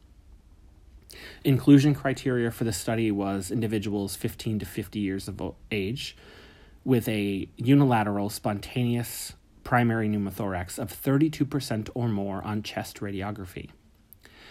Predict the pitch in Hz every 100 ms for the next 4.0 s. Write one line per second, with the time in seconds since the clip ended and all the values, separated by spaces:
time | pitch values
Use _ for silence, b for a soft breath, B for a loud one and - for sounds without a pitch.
0 | B B B B 127 127 123 123 123 120
1 | 107 117 110 127 - - 123 - 113 107
2 | 98 95 104 147 143 143 131 127 139 131
3 | 135 120 117 - - - 117 127 156